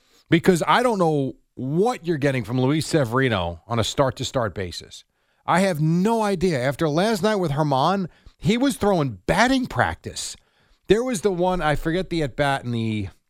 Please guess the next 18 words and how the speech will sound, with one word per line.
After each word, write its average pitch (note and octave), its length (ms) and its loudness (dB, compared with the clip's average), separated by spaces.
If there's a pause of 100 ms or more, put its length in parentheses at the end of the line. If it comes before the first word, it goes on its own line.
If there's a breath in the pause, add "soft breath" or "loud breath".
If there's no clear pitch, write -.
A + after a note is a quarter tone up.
in C#3+ 120 0
the B2 60 0
first F3+ 460 -2
inning. F#2 400 -2
I'm, G#2+ 340 -6
I'm, A2 460 -4
excuse A#2+ 420 -6
me, B2 60 -4
I'm G#2+ 80 -2
forgetting A2 420 -6
who G#2+ 200 -4
it F#2+ 60 -10
was. F#2 420 -6
It - 20 -16
was G#2 120 -10
a A#2 40 -4
left-handed E3 560 -2
batter. F#2+ 420 -4